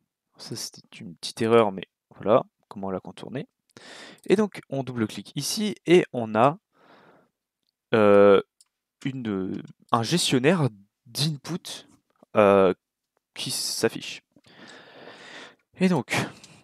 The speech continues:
nous, ce qu'on veut, c'est créer une nouvelle action map qu'on va appeler, euh, menu navigation. Donc, on va ici, hop, on appuie sur le plus et ça nous crée une action map. On va appeler menu nav.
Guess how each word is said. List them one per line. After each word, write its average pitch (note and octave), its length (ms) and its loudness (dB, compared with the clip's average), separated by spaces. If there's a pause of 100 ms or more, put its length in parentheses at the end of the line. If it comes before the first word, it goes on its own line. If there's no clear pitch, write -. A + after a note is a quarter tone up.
(100)
nous, D3 160 -4
ce - 80 -10
qu'on C3 140 -6
veut, A#2 240 0
c'est - 220 -4
créer C#3 480 2
une A#2 200 -8
nouvelle D3+ 520 6
action D3+ 300 -2
map F#2+ 160 -10 (1120)
qu'on A#2 120 -16
va A2+ 120 10
appeler, D#3 560 4
euh, A2 240 8
menu C#3+ 480 -4
navigation. A#2 540 -4 (220)
Donc, A2 180 -14 (220)
on A2+ 60 -14
va G2+ 160 0 (140)
ici, - 420 -8 (1500)
hop, D#3 120 0 (140)
on G#2 100 -12
appuie - 140 -16
sur F2 100 -10
le E2+ 60 -12
plus - 420 -8
et C#3+ 60 -4
ça - 160 -2
nous G2 100 -12
crée - 180 -4
une A#2+ 80 -4
action - 220 -8
map. - 260 -20 (180)
On A#2 80 -10
va G#2+ 100 0
appeler B2 300 -2 (180)
menu A2 280 -8 (300)
nav. E2+ 160 -10